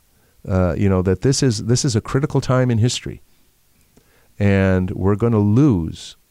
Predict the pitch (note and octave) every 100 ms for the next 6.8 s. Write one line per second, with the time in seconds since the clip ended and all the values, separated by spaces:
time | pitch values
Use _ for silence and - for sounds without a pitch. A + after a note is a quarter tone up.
0 | _ _ _ _ _ G2 F#2 E2+ - F#2
1 | G#2 G2+ G#2+ C#3+ - F2+ D#2+ - - F#2+
2 | F2+ E2+ F2 F2+ F#2 G#2 A#2+ - F#2 C#2
3 | E2 _ _ _ _ _ _ - _ -
4 | F#2+ G2 G2+ F2 G#2 A2 G#2 G#2+ G#2+ F#2
5 | - - G2 G#2 G#2 G2 - - F#2 E2
6 | F2 F#2 F2+ F#2 G2 - F2+ E2